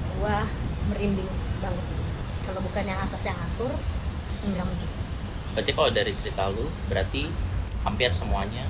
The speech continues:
Speaker 2: keluarga sama Tuhan.
Speaker 1: Iya.
Speaker 2: Iya kan, yang membuat lu tabah. Gue tahu prosesnya, eh, berat. Salah satu kenapa gue nggak,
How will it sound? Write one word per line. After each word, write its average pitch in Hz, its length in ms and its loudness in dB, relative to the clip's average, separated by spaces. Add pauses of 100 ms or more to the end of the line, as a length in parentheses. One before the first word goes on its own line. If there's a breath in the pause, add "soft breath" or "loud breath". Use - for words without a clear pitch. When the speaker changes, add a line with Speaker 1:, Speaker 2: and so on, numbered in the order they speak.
(140)
Speaker 2:
keluarga 104 520 6 (240)
sama 95 220 0
Tuhan. - 260 -2 (460)
Speaker 1:
Iya. - 140 2 (460)
Speaker 2:
Iya 101 140 4
kan, 90 160 0 (160)
yang 98 160 0
membuat 92 320 4
lu 95 120 2
tabah. 87 360 4 (300)
Gue 143 160 10
tahu 139 260 10 (300)
prosesnya, 131 1000 4 (280)
eh, 98 460 2
berat. 101 280 4 (320)
Salah 127 220 2
satu - 220 4
kenapa 165 260 4
gue 156 140 6
nggak, 135 280 4